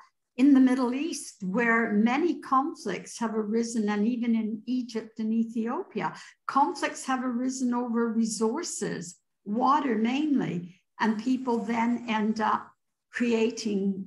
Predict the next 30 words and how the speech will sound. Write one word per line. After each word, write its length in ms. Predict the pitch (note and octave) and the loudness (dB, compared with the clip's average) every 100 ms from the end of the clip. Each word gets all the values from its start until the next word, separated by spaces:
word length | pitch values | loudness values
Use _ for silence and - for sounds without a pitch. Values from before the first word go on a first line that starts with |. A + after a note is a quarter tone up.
| - | -8
tensions, 840 | B3 A#3+ B3 - C4 B3 C4 - - - _ _ | -2 2 0 0 -2 0 0 -2 -10 -20 _ _
war, 640 | F#3 A3+ A#3+ A3+ A3+ A3+ A3+ _ _ - | -2 2 4 4 4 2 -4 _ _ -12
terrorism, 1000 | - B3+ A#3 A3 G#3+ G#3+ G#3 G#3 A3 - | -4 0 2 2 0 -2 -4 -4 -4 -2
and 160 | G#3+ G#3 | 0 0
then 160 | G#3 | 0
it 100 | G#3 | -4
spreads 480 | - - G#3+ G#3 - | -8 -4 -4 -4 -6
from 240 | - G3 | -4 -2
there 260 | G3 G3 G3 | 0 -2 -4
outwards. 600 | G3+ G3 - F#3 - F3+ - _ _ | -2 -2 -4 -8 -10 -12 -20 _ _
And 80 | A3+ | -2
let 140 | C#4 D4+ | -2 -2
me 100 | C#4+ | -6
just 300 | D#4+ - - | -8 -8 -8
give 160 | B3+ | -4
you 140 | B3 C4 | -2 -2
Syria, 640 | - - D4 D#4 G3 E3 | -4 -6 -4 -4 -4 -4
because, 520 | F3+ G3+ A3 G3+ G3+ - _ _ _ | -4 -6 -6 -6 -8 -14 _ _ _
uh, 260 | G3+ G3+ - F#3 | -2 -2 -2 -6
Turkey 400 | - D#4 C#4+ A#3+ | -4 -4 -2 0
knows 440 | A#3 A#3 A#3 A#3 - | 2 2 -2 -4 -4
only 360 | B3 C4+ C4 C4 | 0 4 4 2
too 240 | - C4+ A3+ | -4 -4 -4
well 380 | A#3+ C4+ F#3+ | -2 -2 -2
how 260 | E3+ - A#3+ | -4 -2 2
many 460 | A#3 A#3+ A#3 A3 G#3+ - _ _ | 2 0 0 -2 -4 -18 _ _
millions 540 | G3+ C4+ C#4 A3 G3+ A3 | 0 2 2 0 -2 -4
of 80 | |
Syrians 880 | F#3 - A#3 A#3+ A#3 G3 F#3 F#3 F#3 - | -6 -6 -4 0 0 0 -2 -4 -4 -4
are 460 | G#3+ G3+ G#3 G#3 | -2 0 -2 -6